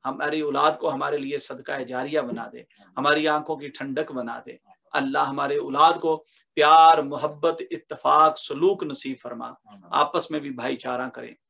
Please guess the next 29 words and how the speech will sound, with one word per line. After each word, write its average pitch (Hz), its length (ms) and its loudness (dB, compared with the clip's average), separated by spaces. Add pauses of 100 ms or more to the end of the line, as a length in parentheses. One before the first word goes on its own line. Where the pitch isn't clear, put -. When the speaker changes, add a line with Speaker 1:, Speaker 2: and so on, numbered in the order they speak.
(460)
Speaker 1:
मोहब्बत 151 380 0
करें, 117 380 -14
शफकत - 500 -8
करें, 127 300 -16
एक 147 220 -12
दूसरे 160 280 -8
पर 156 140 -4
सिला 160 320 -4
रहमी, 151 480 -6 (380)
रहमी 156 260 -10
करें, 127 280 -18 (300)
ऐसा 143 280 -4
करम 120 300 -14
अता 120 220 -18
फरमा। - 480 -20
Speaker 2:
आमीन। - 300 -20
Speaker 1:
जिन, 180 260 0
जिन्होंने 180 400 0
भी 151 140 -8
दुआओं 147 300 0
के 147 100 -6
लिए 131 180 -6
कहा 160 360 2
या 165 160 4
जिनका 143 300 -8
हम 135 200 -10
पर 123 220 -10 (100)
हक - 160 -2
है, - 260 -12